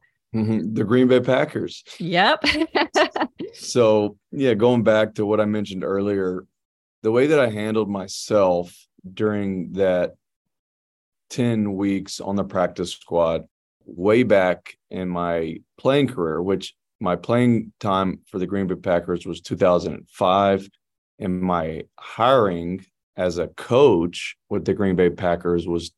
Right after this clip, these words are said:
Speaker 1: two thousand and eleven. So six years down the road, but there was a guy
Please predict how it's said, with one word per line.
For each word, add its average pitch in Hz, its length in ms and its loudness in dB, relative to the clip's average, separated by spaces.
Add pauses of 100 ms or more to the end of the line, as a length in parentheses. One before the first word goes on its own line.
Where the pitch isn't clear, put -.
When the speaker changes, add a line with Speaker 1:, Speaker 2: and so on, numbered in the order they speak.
Speaker 1:
two 110 240 -2
thousand 87 760 0
and 85 140 -8
eleven. 80 680 -2 (300)
So 92 520 -4
six - 560 -2
years 113 420 4
down 104 240 2
the 104 80 2
road, 92 480 2 (400)
but 147 500 6 (720)
there 120 180 2
was 131 140 2
a 123 80 0
guy 117 960 0